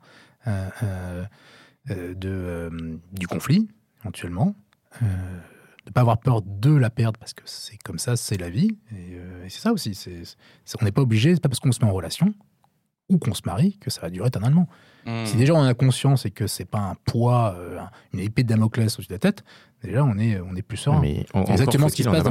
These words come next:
Speaker 3: avoir
Speaker 1: ma relation
Speaker 3: conscience.
Speaker 1: actuelle.
Speaker 3: Exactement. En-, faut, faut-il en avoir conscience ? On est, on est, euh, on est dans un, est-ce, est-ce qu'on,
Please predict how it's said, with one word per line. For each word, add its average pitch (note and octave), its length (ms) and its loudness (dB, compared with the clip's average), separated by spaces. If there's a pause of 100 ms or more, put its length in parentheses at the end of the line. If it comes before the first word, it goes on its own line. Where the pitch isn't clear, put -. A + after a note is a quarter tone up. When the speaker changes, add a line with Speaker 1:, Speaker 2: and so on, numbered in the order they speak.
Speaker 3:
avoir A2 60 6
Speaker 1:
ma G#2 40 4
relation G2+ 300 2
Speaker 3:
conscience. G#2 60 2
Speaker 1:
actuelle. B2 340 0 (140)
Speaker 3:
Exactement. F#2+ 540 0
En-, E2+ 180 2
faut, - 180 -2 (160)
faut-il G#2+ 300 0
en F#2+ 80 4
avoir E2+ 140 0
conscience ? - 440 -4 (880)
On F2+ 140 2
est, F#2 200 2
on E2 140 0
est, D#2+ 300 0
euh, D#2+ 380 -4 (100)
on D#2 160 0
est F2 120 2
dans E2 280 -2
un, D2+ 260 0
est-ce, D#2+ 260 -2
est-ce - 160 -4
qu'on, E2+ 180 -4